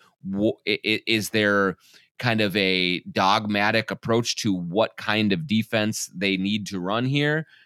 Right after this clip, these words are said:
Um, that I'm not sure. Uh, but it's clear that he was the top candidate on many people's, uh, boards, uh, for, for being hired. And when a, a candidate of that ilk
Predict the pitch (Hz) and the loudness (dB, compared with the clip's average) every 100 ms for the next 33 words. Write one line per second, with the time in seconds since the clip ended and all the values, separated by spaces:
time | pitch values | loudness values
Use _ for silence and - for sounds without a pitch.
0 | _ _ 196 - 175 - 123 165 156 143 | _ _ 0 0 -2 0 2 4 4 4
1 | 131 156 98 - - _ _ - 101 90 | 4 2 2 -2 -8 _ _ 0 2 2
2 | 90 117 107 101 - _ _ _ - 120 | 2 4 4 4 -4 _ _ _ -2 -2
3 | - - 156 156 160 160 123 107 131 123 | -4 -4 4 6 6 6 2 4 4 6
4 | 110 107 98 - 90 123 131 - 139 117 | 4 4 2 -4 -2 0 0 -2 -2 -2
5 | - 127 120 113 113 - - 85 85 87 | -2 -2 0 2 2 0 -4 -6 -4 0
6 | 120 147 139 117 - 98 98 92 - - | 4 4 2 -2 -2 -4 -4 -4 -8 -14
7 | _ _ _ 92 87 82 76 80 90 104 | _ _ _ -2 0 0 -2 -4 -4 -2
8 | 101 98 110 - - - 87 82 104 92 | 0 0 -2 -6 -4 -2 -2 -2 -2 0
9 | 90 - 104 95 101 90 98 95 98 104 | -2 -4 -4 0 0 2 2 2 2 0
10 | - 104 101 95 90 - _ - 110 110 | -2 -2 0 0 -4 -12 _ -2 2 4
11 | 107 104 92 _ _ _ - 95 - 104 | 2 2 -2 _ _ _ -4 -2 -2 -4
12 | - 135 139 123 117 - 131 123 101 110 | 0 4 6 6 4 4 2 2 0 2
13 | 110 - 110 98 98 - | 0 0 2 2 -2 -10